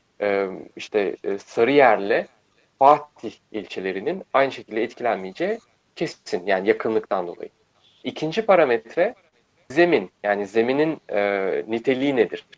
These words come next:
E, kaya yapı üzerinde misiniz? Yoksa işte sulak bir bölgede misiniz? Bir dere yatağında mısınız?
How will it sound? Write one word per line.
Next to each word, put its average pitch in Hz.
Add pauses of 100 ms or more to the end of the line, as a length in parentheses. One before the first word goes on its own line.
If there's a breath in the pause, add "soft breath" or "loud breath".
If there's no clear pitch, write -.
(260)
E, 90
kaya 123
yapı 151
üzerinde 151
misiniz? 147
Yoksa 104
işte 107
sulak 110 (180)
bir 127
bölgede 123
misiniz? 120
Bir 92
dere 101
yatağında 113
mısınız? 113